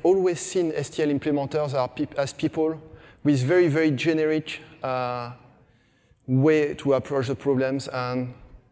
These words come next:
no really, uh, preconceived ideas on what we are going to do with the algorithms.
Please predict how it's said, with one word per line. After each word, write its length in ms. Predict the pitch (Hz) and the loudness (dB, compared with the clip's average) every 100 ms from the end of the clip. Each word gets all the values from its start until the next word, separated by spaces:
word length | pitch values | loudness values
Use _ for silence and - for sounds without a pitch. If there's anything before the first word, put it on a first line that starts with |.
| _ _ _ _ - | _ _ _ _ -4
no 260 | 139 165 | 0 4
really, 600 | 165 151 143 151 147 143 - | 4 2 2 2 2 0 -2
uh, 540 | 131 123 120 117 120 - - _ _ _ _ _ _ _ _ _ - 143 | -2 -2 -2 -4 -6 -8 -20 _ _ _ _ _ _ _ _ _ -20 -6
preconceived 760 | 170 160 147 143 - 139 143 | 0 0 0 -4 -2 -2 -2
ideas 580 | 139 135 123 131 120 123 | -2 -2 0 0 -2 -4
on 460 | 135 120 123 127 127 | -4 -4 -4 -4 -2
what 420 | 131 135 - - - - - | 0 -2 -6 -14 -16 -12 -2
we 140 | 139 | 0
are 100 | 123 | 2
going 240 | 120 127 | 0 -2
to 100 | 127 | -2
do 100 | 131 | -2
with 200 | 123 127 | 0 0
the 100 | 120 | 0
algorithms. 580 | 117 107 113 104 107 104 | 0 0 -4 -4 -8 -12